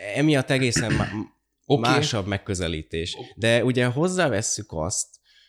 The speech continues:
Speaker 1: hogy ugye ez a hetvenegy millió, legyünk nagyon pozitívak, akkor egy ilyen
Speaker 2: Igen,
Speaker 1: száznegyven millió.
Speaker 2: mondjuk.
Speaker 1: Az még így is nagyon-nagyon kevés,
Speaker 2: Nagyon.
Speaker 1: mert ha hihetünk a,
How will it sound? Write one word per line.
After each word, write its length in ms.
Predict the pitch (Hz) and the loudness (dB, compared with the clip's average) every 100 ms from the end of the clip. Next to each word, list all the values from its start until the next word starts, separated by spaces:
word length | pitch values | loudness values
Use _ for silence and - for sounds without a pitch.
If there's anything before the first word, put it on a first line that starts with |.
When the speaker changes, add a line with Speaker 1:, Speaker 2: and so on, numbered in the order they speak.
| _ | _
Speaker 1:
hogy 160 | - 95 | -10 -8
ugye 340 | - 101 87 78 | -6 -4 -4 -6
ez 140 | 101 | -8
a 60 | 95 | -4
hetvenegy 520 | 101 147 - 120 95 | -2 -4 -4 -4 -4
millió, 540 | 90 85 85 64 55 _ | -4 -4 -4 -6 -10 _
legyünk 300 | - 147 156 | -4 0 0
nagyon 280 | 123 110 98 | 0 -2 -4
pozitívak, 840 | 92 90 82 - 80 71 65 - _ | -6 -8 -8 -6 -6 -6 -12 -16 _
akkor 280 | - - 98 | -18 -8 -6
egy 120 | 95 | -4
ilyen 100 | 92 | -4
Speaker 2:
Igen, 100 | 90 | -6
Speaker 1:
száznegyven 920 | - 107 104 90 82 78 64 62 67 | -4 -2 -2 -4 -6 -6 -10 -12 -14
millió. 460 | 101 101 95 87 85 | -10 -8 -8 -8 -6
Speaker 2:
mondjuk. 420 | 98 95 90 - | -6 -6 -8 -12
Speaker 1:
Az 140 | - 104 | -12 -6
még 180 | 110 104 | -4 -2
így 160 | 123 | -2
is 160 | 120 104 | -2 -4
nagyon-nagyon 580 | 107 98 92 87 87 90 | -4 -2 -2 -4 -6 -4
kevés, 640 | 82 78 85 85 - _ | -4 -2 -2 -2 -6 _
Speaker 2:
Nagyon. 180 | 87 90 | -6 -4
Speaker 1:
mert 240 | 90 90 _ _ | -4 -6 _ _
ha 140 | 98 | -4
hihetünk 720 | 104 165 160 104 87 80 _ _ _ | -2 0 -2 -4 -8 -10 _ _ _
a, 100 | - | -8